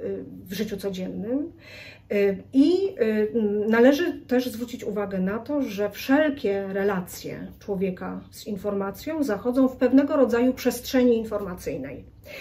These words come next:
Y, czym ona jest? Y, będzie ona pewnego rodzaju spersonalizowaną, wielowymiarową, różnorodną,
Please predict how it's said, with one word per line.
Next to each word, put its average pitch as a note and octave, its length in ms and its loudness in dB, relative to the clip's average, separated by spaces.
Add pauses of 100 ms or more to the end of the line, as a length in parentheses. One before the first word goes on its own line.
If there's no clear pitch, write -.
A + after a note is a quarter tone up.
(520)
Y, G#3+ 280 6
czym G4+ 180 4 (120)
ona D#4 160 8
jest? - 540 2
Y, G3 260 -6 (280)
będzie D4+ 500 4
ona D4 220 6
pewnego C4+ 400 6
rodzaju B3 320 4
spersonalizowaną, A#3+ 1600 4 (1080)
wielowymiarową, A3 1400 10
różnorodną, A#3 1160 8